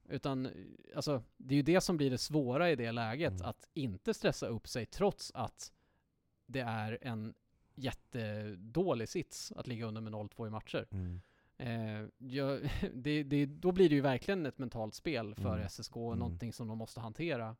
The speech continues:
Speaker 2: Mm.
Speaker 1: i det läget.
Speaker 2: Mm.
Speaker 1: Men det, det kan vi ju ta då. Vi kommer ju podda efter den matchen också,
Speaker 2: Mm.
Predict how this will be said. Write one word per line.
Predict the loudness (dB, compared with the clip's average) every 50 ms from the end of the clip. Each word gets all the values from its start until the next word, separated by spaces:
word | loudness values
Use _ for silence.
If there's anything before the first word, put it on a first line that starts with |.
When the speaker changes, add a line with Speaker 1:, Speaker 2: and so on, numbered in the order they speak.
| -8 -6
Speaker 2:
Mm. | -4 -4 -4 -4
Speaker 1:
i | -4
det | -4 -4 -4
läget. | -4 -4 -4
Speaker 2:
Mm. | -4 -6 -6 -4
Speaker 1:
Men | -2 0
det, | 0 0 0
det | -2 0
kan | 2 2 4
vi | 4 4
ju | 2
ta | 2 0 -2
då. | 0 0 0 0
Vi | 0 -2
kommer | -4 -4 -4 -2
ju | -2 0
podda | 0 0 2 0 -2
efter | -2 -4 -6
den | -6 -4 -4
matchen | -4 -6 -6 -6 -6
också, | -4 -2 -2 -2 -2
Speaker 2:
Mm. | -4 -6